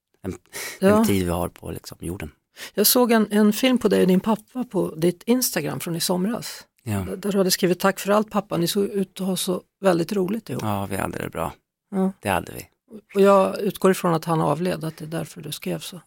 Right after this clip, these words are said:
Speaker 1: Ja, han gick bort i, eh, juni, så att det är snart ett halvår sedan, så att säga. Jag
Speaker 2: Ja.
Speaker 1: sitter nu och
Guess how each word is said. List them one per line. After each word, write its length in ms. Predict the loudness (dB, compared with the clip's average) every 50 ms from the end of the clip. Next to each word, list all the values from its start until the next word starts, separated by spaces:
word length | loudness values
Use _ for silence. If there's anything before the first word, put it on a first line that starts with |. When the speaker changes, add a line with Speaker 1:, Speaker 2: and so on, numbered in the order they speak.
| _ -6
Speaker 1:
Ja, 340 | -2 2 4 4 4 4 4
han 220 | 2 2 2 2 2
gick 320 | 0 0 -4 -6 -8 -4
bort 360 | -4 -4 -4 -4 _ _ -16 -10
i, 520 | -6 -4 -2 -2 -2 -4 -4 -8 -6 -4 -2 -2 -2
eh, 180 | -2 -2 -4
juni, 560 | -4 -6 -6 -4 -2 0 0 2 2 0 0 -4 -10 -16 -20 _ _ _
så 180 | -12 -10 -10 -10
att 140 | -12 _
det 80 | -12 -8
är 40 | -8
snart 380 | -6 -4 -4 -6 -6 -6 _
ett 280 | -20 _ _ -20 -20 _ _ _ _
halvår 400 | -4 -2 0 0 0 -2 -4 -6
sedan, 840 | -6 -6 -8 -6 -6 -6 -6 -6 -6 -6 -6 -8 -10 -12 -14 -14 -16 -20 -20 _ -18
så 40 | -16
att 40 | -14
säga. 340 | -12 -8 -8 -8 -8 -8 -12 _ _ _
Jag 120 | -4 0
Speaker 2:
Ja. 120 | 2 4 4
Speaker 1:
sitter 360 | 2 0 _ -8 -6 -6 -4
nu 240 | -2 -2 -2 -2 -2
och 200 | -4 -4 -4